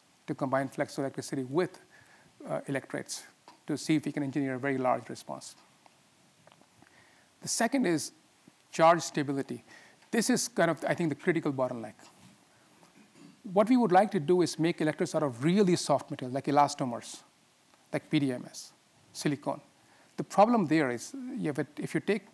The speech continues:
if I take polypropylene or Teflon, I make it a foamy, and I can put the charges in there. I can stabilize them for, as I said, hundreds of years for, at room temperature. But if I take,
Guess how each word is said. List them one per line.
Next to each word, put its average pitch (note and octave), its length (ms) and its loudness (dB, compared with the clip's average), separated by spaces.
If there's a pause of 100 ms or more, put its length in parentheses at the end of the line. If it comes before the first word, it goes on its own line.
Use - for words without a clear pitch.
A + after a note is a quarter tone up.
(120)
if - 120 -8
I D#3+ 60 -2
take F#3+ 200 0
polypropylene E3+ 540 4
or C#3 80 2
Teflon, E3 480 2
I C3 80 4
make C#3+ 240 -2
it C#3+ 80 0
a C3 40 -6
foamy, E3+ 400 0
and C#3 140 -2 (180)
I D3+ 40 -6
can C#3 140 -4
put D3 140 -4
the C3+ 80 -2
charges C3 380 -2
in C3+ 100 -4
there. C#3 160 0
I C#3+ 60 0
can C#3 140 -2
stabilize C3+ 420 0
them B2+ 140 -4
for, B2+ 220 -4 (240)
as C#3+ 140 0
I C#3 40 -2
said, C3+ 280 -2
hundreds C3+ 360 2
of B2 120 -2
years B2+ 260 -2
for, - 220 -10 (280)
at C3+ 140 -2
room C#3 140 -2
temperature. - 440 -8 (360)
But D3+ 100 -4
if C3+ 80 -2
I D#3 60 0
take, D3+ 260 0